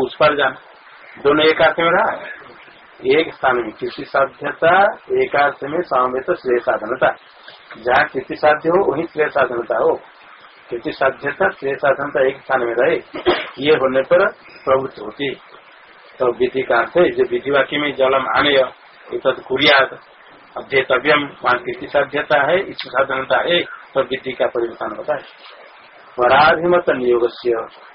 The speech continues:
ये ही पराभिमत नियोग कोई विधान करता है, कहता है ये काम करो, एक तो होता है कृति साध्यता, इष्ट साधनता है, और प्रभाकर आदि कहते हैं, प-, इष्ट साधनता आदि के बिना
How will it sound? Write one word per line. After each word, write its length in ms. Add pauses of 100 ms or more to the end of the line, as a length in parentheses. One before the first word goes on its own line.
(180)
ये 180
ही 180
पराभिमत 600
नियोग 360
कोई 120
विधान 340
करता 340
है, 80 (880)
कहता 220
है 100
ये 80
काम 240
करो, 240 (540)
एक 320
तो 80
होता 200
है 60
कृति 320
साध्यता, 580
इष्ट 160
साधनता 600
है, 80 (560)
और 200
प्रभाकर 400
आदि 240
कहते 360
हैं, 100 (100)
प-, 180
इष्ट 180
साधनता 480
आदि 160
के 120
बिना 280